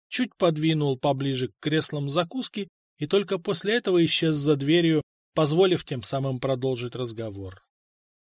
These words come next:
Третий аргумент в том, что к приобретению предлагаются месторождения с разными типами нефти. Первое отлично подходит для производства керосина и бензина. Второе же состоит из так называемой тяжелой нефти,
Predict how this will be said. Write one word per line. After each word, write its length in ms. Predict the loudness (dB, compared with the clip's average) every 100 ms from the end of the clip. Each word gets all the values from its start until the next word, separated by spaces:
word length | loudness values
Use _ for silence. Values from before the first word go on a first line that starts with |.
| 4
Третий 400 | 8 8 6 2
аргумент 600 | 2 0 0 0 -2 -6
в 100 | 2
том, 300 | 4 4 -2 _ -8
что 240 | 2 2
к 80 | 6
приобретению 1000 | 8 10 10 6 6 4 4 0 -2 -10 _
предлагаются 720 | 0 4 4 6 4 4 2
месторождения 760 | 2 2 2 2 2 0 2 2
с 100 | 6
разными 520 | 8 8 6 -2 -2
типами 440 | -4 -4 -2 -4
нефти. 480 | -4 -6 -10 -16 -18 _ _ _ _ 4
Первое 460 | 8 10 8 4
отлично 440 | 2 0 0 0 -2
подходит 440 | -4 -4 -2 -2
для 140 | 0 0
производства 600 | 2 2 2 0 0 -2
керосина 540 | 0 0 0 0 0
и 40 |
бензина. 560 | 0 0 0 -2 -6 -14 _ _ _ -6
Второе 480 | 2 6 12 12
же 140 | 12 6
состоит 500 | 2 0 -2 -4 -2
из 120 | -4
так 200 | -4 -4
называемой 600 | -2 2 4 4 4 0
тяжелой 640 | 0 2 4 4 4 2
нефти, 400 | -2 -8 -12 -14